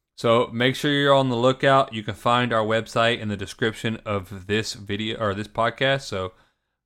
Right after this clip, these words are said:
please, please, please check it out.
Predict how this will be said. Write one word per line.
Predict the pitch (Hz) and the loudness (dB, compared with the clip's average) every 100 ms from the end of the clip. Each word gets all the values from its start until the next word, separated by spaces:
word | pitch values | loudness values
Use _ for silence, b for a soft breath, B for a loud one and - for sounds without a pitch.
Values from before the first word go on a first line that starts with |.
| _ | _
please, | 117 123 123 120 117 | -2 0 0 0 -4
please, | - 113 110 110 107 101 | -8 -6 -4 -2 -4 -6
please | - 107 107 104 101 | -6 -4 -2 -2 -6
check | - - 101 | -8 -6 -4
it | 95 | -4
out. | 92 92 92 - | -4 -4 -6 -14